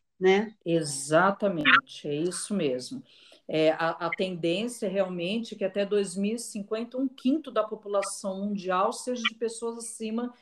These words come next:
Speaker 2: de sessenta anos. Então, que essa mentalidade realmente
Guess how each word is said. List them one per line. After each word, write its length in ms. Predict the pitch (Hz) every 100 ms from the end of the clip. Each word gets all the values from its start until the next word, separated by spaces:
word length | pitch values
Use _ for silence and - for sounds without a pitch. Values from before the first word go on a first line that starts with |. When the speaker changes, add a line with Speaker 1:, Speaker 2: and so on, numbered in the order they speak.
| _
Speaker 2:
de 80 | 208
sessenta 520 | 220 269 254 247 247 269
anos. 540 | 190 151 143 - - 165 - _
Então, 260 | 180 180 214
que 140 | 220
essa 300 | 220 262 -
mentalidade 1000 | 254 247 233 226 214 170 185 202 233 208
realmente 680 | 196 196 185 180 214 226 -